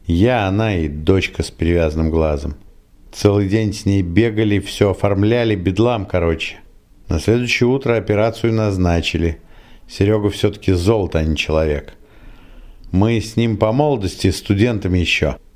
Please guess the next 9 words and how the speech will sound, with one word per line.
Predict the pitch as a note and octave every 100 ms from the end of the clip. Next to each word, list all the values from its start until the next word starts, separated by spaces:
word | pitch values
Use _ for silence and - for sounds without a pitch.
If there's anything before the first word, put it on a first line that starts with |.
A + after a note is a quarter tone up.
| - -
на | F#2+
байдарках | F#2 F#2+ F2+ F#2+ E2+ D#2
ходили. | - - F2 E2 E2
Один | E2 E2+ F#2
раз | G2 F#2
перевернулись, | - G2 F#2+ G2 B2 E3 B2+ G2 -
едва | F#2+ G#2 A#2
не | G#2
утонули, | G2 G#2+ A2 G#2+ F2